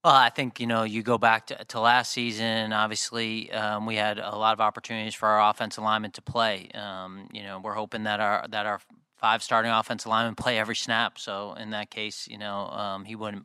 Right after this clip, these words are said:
he wouldn't play a-, at all. But, um, certainly injuries happen in this game. And, um, when he's cleared and ready to play, um, obviously we have a lot of confidence in, in Landon Dickerson.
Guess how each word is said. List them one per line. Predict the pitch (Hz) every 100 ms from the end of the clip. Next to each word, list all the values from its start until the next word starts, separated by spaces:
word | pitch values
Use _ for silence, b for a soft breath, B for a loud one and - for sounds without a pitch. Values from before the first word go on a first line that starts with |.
| _
he | -
wouldn't | 117 104 95
play | 120 107 - -
a-, | 113 107 -
at | 107 104
all. | 107 110
But, | 107 101 - b b b b _
um, | 104 101
certainly | - 127 117 113
injuries | 117 117 107
happen | 113 107 120
in | 110
this | 107 -
game. | 113 123 123
And, | 101 104 101 - 98
um, | 101 98
when | 101
he's | 104 104
cleared | - 117 110
and | 107
ready | 113 110
to | 110
play, | - 117 120 117 104
um, | 104 98 98 101 -
obviously | - 104 - 107
we | 107
have | 101
a |
lot | 104
of | 98
confidence | 104 95 110 98 92
in, | 104 95 -
in | 104
Landon | 104 101 95
Dickerson. | 98 - 110 -